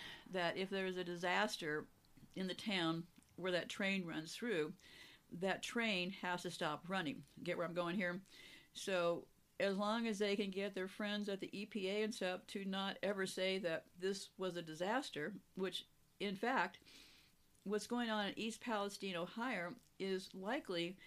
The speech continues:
the largest, and I mean the largest, chemical explosion in the history of this entire country. That's why everybody's being, like, so silent on it, right? I think it's getting some exposure now because people are starting to realize that, hey, those train tracks are rolling everywhere, right?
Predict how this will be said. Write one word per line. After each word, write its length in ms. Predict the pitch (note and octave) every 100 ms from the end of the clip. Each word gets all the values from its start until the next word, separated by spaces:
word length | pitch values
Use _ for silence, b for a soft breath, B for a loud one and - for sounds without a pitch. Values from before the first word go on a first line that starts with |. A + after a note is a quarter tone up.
| B B B -
the 160 | F3 G#3
largest, 720 | F#3+ F#3+ A3 D#4+ F#3 C#3+ - - B B B B
and 140 | G3
I 100 | G#3
mean 300 | G3+ G3 F#3+ -
the 180 | E3+ F3+ F3
largest, 640 | F3 F#3 D#4 A3+ D3 - - - B B B B B -
chemical 560 | - B3 C4 C4 D3 -
explosion 640 | - - F#3+ F#3+ - F#3 B B B B
in 120 | - F#3+
the 60 |
history 640 | F#3+ A#3 C#4+ - D#3+ D3+ E3+ B B
of 100 | F#3+
this 160 | G3+ F#3+
entire 380 | F#3 - G3+ E3
country. 400 | F#3+ G#3+ - - D3 -
That's 180 | G3+
why 100 | G#3
everybody's 220 | G3 F#3 F3+
being, 160 | F3+
like, 160 | D#3+ C3+
so 120 | D3+
silent 460 | E3 G#3 A#3 F3 C#3
on 100 | D3
it, 60 | -
right? 140 | - - _ _ B B B B B B
I 120 | G3 A#3+
think 180 | C4+
it's 160 | A3+ G#3+
getting 240 | G#3 G3
some 240 | F#3+ A3 A#3
exposure 500 | D#4+ - G3 F#3+ F3+
now 300 | F3 A#3+ F#3+
because 280 | F3+ G3+ F#3+
people 340 | - A3+ G3+
are 80 | F#3+
starting 280 | - G3+ G3
to 60 |
realize 460 | F3 G3 C4 G#3+ F3+
that, 120 | F3
hey, 160 | G3 A3+
those 220 | F#3+ A3+
train 280 | - A3 C4
tracks 380 | - F3 E3+ -
are 100 | E3+
rolling 320 | F#3 F#3+ E3+
everywhere, 380 | F#3 A3+ D#3+ C#3
right? 260 | D#3 F#3